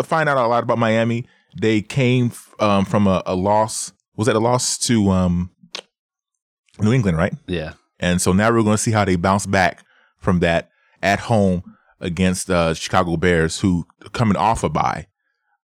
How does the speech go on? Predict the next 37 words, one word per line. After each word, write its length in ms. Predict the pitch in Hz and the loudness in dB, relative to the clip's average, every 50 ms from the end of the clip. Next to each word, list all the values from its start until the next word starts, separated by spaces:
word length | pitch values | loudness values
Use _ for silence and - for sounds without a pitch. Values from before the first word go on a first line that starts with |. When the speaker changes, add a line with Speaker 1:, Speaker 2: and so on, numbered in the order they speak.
| _ _ _ _ _ _ _ _ - | _ _ _ _ _ _ _ _ -6
Speaker 1:
Uh, 200 | 78 87 92 98 | -4 -2 0 0
it's 120 | 110 117 127 | 2 2 2
gonna 100 | 147 160 170 | 2 0 0
be 60 | 160 | 0
pretty 180 | - 170 156 | 0 0 -2
interesting. 340 | 156 139 117 - - 87 80 | -2 -4 -4 -4 -2 -2 -2
I, 340 | 87 78 67 98 - - 110 | 0 0 -2 0 0 0 0
I, 40 | - - | 0 0
I 60 | 107 | 0
think 200 | - 139 127 - | 0 0 -2 -2
Chicago's 320 | - - 131 117 110 107 | -2 -2 0 0 2 2
gonna 120 | 107 101 101 | 2 2 2
win 80 | 101 98 | 2 2
that 140 | 98 92 | 0 0
game 300 | 85 95 92 92 92 95 92 - _ _ _ _ _ _ _ _ _ _ _ - | 0 0 2 2 2 0 -2 -6 _ _ _ _ _ _ _ _ _ _ _ -6
purely 300 | - 127 131 120 120 110 | -2 0 2 2 2 2
because 360 | 104 98 95 - 101 95 87 | 0 -2 0 0 0 0 2
their, 120 | 90 92 85 | 0 0 0
their 160 | 87 92 90 | 0 0 0
defense 440 | 80 95 92 87 - 95 87 82 - | 0 0 -2 0 0 -2 -2 -2 -4
is, 120 | 85 82 | -6 -10
is, 180 | 80 - 82 78 80 - | -10 -10 -8 -10 -10 -8
is 160 | - 85 85 85 | -6 -6 -6 -6
legit. 320 | 87 80 - 85 - - _ _ _ _ _ _ _ _ _ _ _ _ _ _ _ _ _ _ _ _ _ _ _ _ | -6 -4 -4 -4 -6 -6 _ _ _ _ _ _ _ _ _ _ _ _ _ _ _ _ _ _ _ _ _ _ _ _
Speaker 2:
Okay. 400 | - 90 104 - - 95 95 95 95 _ _ _ | -4 -4 -4 -4 -4 -4 -4 -4 -6 _ _ _
How 140 | - - 127 | -2 0 2
many 120 | 131 127 | 2 2
more, 160 | 123 117 117 123 | 0 0 -2 -2
how 120 | 117 131 | -2 -2
many 120 | 131 131 127 | 0 -2 -2
more 120 | 123 123 | -2 -4
games 340 | 110 104 123 123 131 131 123 | -2 -2 -2 0 0 -2 -2
do 80 | 131 127 | -4 -4
we 100 | 127 131 | -4 -2
have 180 | 139 131 131 131 | -4 -4 -6 -8
to 80 | 139 | -10
pick? 280 | 127 - 135 139 165 | -6 -2 -2 -2 -2